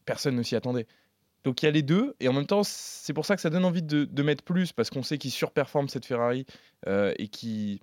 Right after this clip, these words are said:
tire vers le haut l'équipe, euh, réellement. Et en même temps, il y a trop d'erreurs qui font que, on, pour moi, il méritait pas d'être devant, euh, George Russell à la mi-saison en tout cas.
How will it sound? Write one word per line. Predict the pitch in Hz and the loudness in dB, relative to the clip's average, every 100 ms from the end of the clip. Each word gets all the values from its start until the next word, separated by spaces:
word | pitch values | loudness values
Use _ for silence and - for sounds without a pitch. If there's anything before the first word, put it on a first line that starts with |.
| _ _ | _ _
tire | - 165 120 | -4 -2 0
vers | 117 117 | 2 2
le | 120 | 2
haut | 117 | 0
l'équipe, | 113 - 120 | -2 -4 -6
euh, | 104 98 | -4 -2
réellement. | 101 101 117 180 _ _ - - | 0 0 0 -4 _ _ -4 -2
Et | |
en | |
même | 127 123 | 0 0
temps, | 151 | 0
il | |
y | 135 | 0
a | |
trop | - - 160 | -4 -4 0
d'erreurs | 143 135 143 - | 2 2 2 0
qui | 117 | -12
font | - 131 | -8 -6
que, | 120 110 104 104 - _ _ - | -4 -2 -2 -4 -8 _ _ -6
on, | 127 _ - | -6 _ -2
pour | 147 | 2
moi, | 143 160 | 4 4
il | 139 | 4
méritait | 131 131 131 | 2 0 2
pas | 147 | 2
d'être | 139 - 127 | 2 0 -4
devant, | 120 117 127 117 | -2 2 2 2
euh, | 107 | 2
George | 123 120 | 0 0
Russell | 117 143 - _ _ | 0 0 -2 _ _
à | 127 | 2
la | 131 | 4
mi-saison | 135 123 131 127 | 2 0 0 0
en | 113 | -2
tout | |
cas. | - | -4